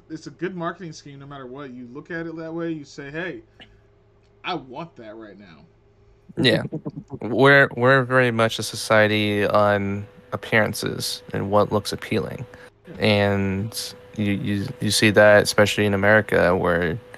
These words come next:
Speaker 2: what looks most appealing is what we're attracted to. In most cases, you know, sometimes people go more in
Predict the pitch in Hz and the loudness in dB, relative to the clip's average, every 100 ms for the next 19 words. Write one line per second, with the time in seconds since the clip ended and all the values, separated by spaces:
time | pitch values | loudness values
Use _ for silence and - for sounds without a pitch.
0 | - _ - 113 104 104 101 - - 101 | -20 _ 0 2 4 4 2 2 0 2
1 | 101 - - 107 104 101 98 95 101 - | 0 -4 0 4 4 4 0 -2 -2 0
2 | 98 95 - 101 101 - - - - - | -2 0 2 2 2 -6 -8 -6 -2 2
3 | 143 110 - 110 107 - 117 107 101 104 | 4 4 4 0 0 -4 -6 -4 -2 4
4 | 131 127 117 104 - 107 104 107 104 104 | 4 4 2 2 -2 -6 -2 0 0 0
5 | 101 101 101 98 | 2 2 2 -2